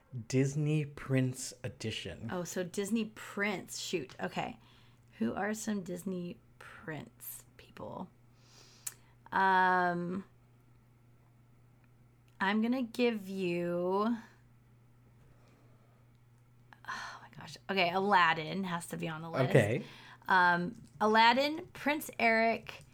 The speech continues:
Speaker 2: and, oh, I don't know who else. Um, Captain Hook.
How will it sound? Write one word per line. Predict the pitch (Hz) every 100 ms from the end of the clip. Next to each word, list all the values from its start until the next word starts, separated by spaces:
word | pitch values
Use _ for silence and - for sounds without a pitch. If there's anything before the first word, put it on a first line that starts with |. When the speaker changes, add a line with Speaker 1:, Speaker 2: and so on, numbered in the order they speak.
| - - _ - - - - - - - - -
Speaker 2:
and, | 233 240 240 240 233 233 233 233 233 233 233 233 233 233 233 233 233 233 240 233
oh, | 247 240 214 - - - - - - - - - - - - - - - - - -
I | 262 339 370
don't | 359 349
know | 381 339
who | 339
else. | 311 277 247 240 247 - - - - -
Um, | 247 240 226 214 208 208 214 247 - - - - - - - - - - - -
Captain | - 254 262 226
Hook. | 208 -